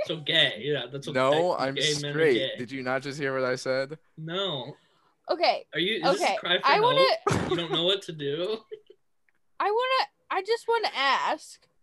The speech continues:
Speaker 1: Okay, ask away.
Speaker 3: So,
Speaker 1: <laughs>
Speaker 3: the people who commentated on this challenge or this
Speaker 1: Uh-huh,
Speaker 3: date,
Speaker 1: uh-huh, uh-huh.
Speaker 3: one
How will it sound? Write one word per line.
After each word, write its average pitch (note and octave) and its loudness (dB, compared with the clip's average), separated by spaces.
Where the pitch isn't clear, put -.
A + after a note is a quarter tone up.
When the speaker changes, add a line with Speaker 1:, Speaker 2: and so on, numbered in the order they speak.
Speaker 1:
Okay, G#3 0
ask G3+ -6
away. G3+ -6
Speaker 3:
So, F#4 0
Speaker 1:
<laughs> - -4
Speaker 3:
the F4+ -2
people C5 4
who A4 4
commentated C#4 -2
on A#3+ 0
this C4 -6
challenge B3 -6
or A#3+ -6
this A#3 -4
Speaker 1:
Uh-huh, D3+ -2
Speaker 3:
date, F#3 -2
Speaker 1:
uh-huh, D3+ -6
uh-huh. C3+ -12
Speaker 3:
one G#4 0